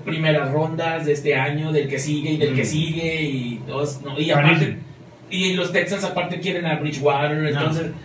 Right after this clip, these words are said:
Speaker 1: pues no se quieren quedar con las manos vacías.
Speaker 2: Sí,
Speaker 1: O sea,
Speaker 2: claro,
Speaker 1: es
Speaker 2: claro.
Speaker 1: un trade imposible y todo lo que quieren y piden los Texans es muy, muy
Speaker 2: Esta
Speaker 1: imposible.
Speaker 2: novela no creo que termine,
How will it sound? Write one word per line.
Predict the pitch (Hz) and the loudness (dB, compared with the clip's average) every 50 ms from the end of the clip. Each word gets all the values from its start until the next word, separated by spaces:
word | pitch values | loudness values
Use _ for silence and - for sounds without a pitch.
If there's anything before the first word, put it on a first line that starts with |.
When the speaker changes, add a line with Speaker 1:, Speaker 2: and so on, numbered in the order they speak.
| - - - - - - | -16 -18 -18 -18 -10 -4
Speaker 1:
pues | 294 311 302 302 | -2 0 0 0
no | 302 294 285 269 | 0 -2 -2 -2
se | 277 262 233 | -4 -4 -2
quieren | 254 247 262 254 214 | 0 2 2 4 4
quedar | 226 202 196 190 | 4 4 4 4
con | 196 190 | 0 0
las | 190 180 | 0 0
manos | 175 175 170 | 0 0 0
vacías. | 160 156 147 - - | 0 0 0 2 2
Speaker 2:
Sí, | 196 190 | 4 4
Speaker 1:
O | |
sea, | - 160 | 6 4
Speaker 2:
claro, | - - - - | 4 4 4 2
Speaker 1:
es | - - | 2 2
Speaker 2:
claro. | - 302 262 - - - | 0 0 -2 -2 -4 -4
Speaker 1:
un | - | -2
trade | 233 226 - - 233 | 2 2 2 2 2
imposible | 240 220 202 - 170 151 - - 180 175 165 151 151 139 | 0 -2 -2 -2 -2 -2 -2 -2 -2 -2 0 0 0 0
y | 139 127 | -2 -2
todo | - 170 175 175 175 | 0 4 4 4 4
lo | 175 156 | 2 0
que | 156 147 | -4 -4
quieren | 135 151 160 151 151 147 147 139 | -2 0 0 0 0 0 -2 -4
y | 135 | -4
piden | 135 165 165 160 156 147 139 | -4 -2 0 0 0 0 0
los | 139 131 131 | 0 -2 -2
Texans | - 156 151 151 160 170 165 165 - | -2 -2 -2 -2 -2 -4 -4 -4 -4
es | 135 135 - - | -4 -4 -6 -6
muy, | 135 139 135 147 147 | -6 -4 -2 -2 -2
muy | 139 135 135 131 | 0 0 0 2
Speaker 2:
Esta | - - - - - 269 | 2 2 2 4 4 4
Speaker 1:
imposible. | 214 190 | 4 4
Speaker 2:
novela | 180 202 220 220 214 208 185 | 2 2 2 2 2 2 4
no | 180 190 196 202 190 | 4 4 4 2 2
creo | - 202 202 - | 2 2 2 2
que | 175 160 | 0 0
termine, | - 156 147 151 180 202 208 208 214 220 214 214 214 - | 0 0 2 2 2 2 2 2 2 2 2 0 -2 -6